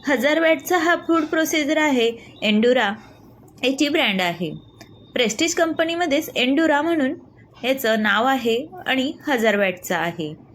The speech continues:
आता मी तुम्हाला हे भांडे कसे लावायचे हे सर्व मी यामध्ये दाखवणार आहेत. या ठिकाणी आपल्याला माझ्या हातामध्ये जो तुम्हाला ब्लॅक कलरचा जो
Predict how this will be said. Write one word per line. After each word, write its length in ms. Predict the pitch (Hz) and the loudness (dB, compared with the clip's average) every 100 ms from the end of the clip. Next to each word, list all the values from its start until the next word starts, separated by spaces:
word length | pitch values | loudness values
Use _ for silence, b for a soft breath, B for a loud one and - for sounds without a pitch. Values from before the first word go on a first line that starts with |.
| B B B | B B B
आता 220 | 208 208 | -4 -2
मी 140 | 302 330 | -4 -2
तुम्हाला 320 | 349 330 269 | -2 0 0
हे 140 | 294 | 0
भांडे 340 | 302 339 262 226 | 0 0 0 -2
कसे 340 | 226 202 254 | -4 -2 0
लावायचे 400 | 285 277 226 240 | 2 2 0 -2
हे 220 | 294 359 | -2 -2
सर्व 340 | 349 349 285 269 | 0 2 2 2
मी 140 | 247 | 0
यामध्ये 400 | 208 185 180 262 | 0 -2 -2 0
दाखवणार 500 | 294 269 240 208 175 | 0 -2 -2 -2 0
आहेत. 360 | 170 165 170 151 - B B B B | -2 -2 -4 -6 -12 B B B B
या 120 | 262 | -2
ठिकाणी 340 | 320 370 359 349 | 0 0 0 0
आपल्याला 480 | 349 277 214 190 190 - - - - - - - | -2 0 0 0 -4 -10 -20 -20 -20 -20 -12 -2
माझ्या 260 | 220 220 302 | 2 2 2
हातामध्ये 440 | 311 302 311 320 | 2 2 2 0
जो 120 | 294 | 0
तुम्हाला 320 | 302 320 294 220 | -2 -2 0 0
ब्लॅक 380 | 202 202 208 | 0 -2 0
कलरचा 380 | 254 285 285 294 | 0 0 0 0
जो 220 | 269 285 | 2 0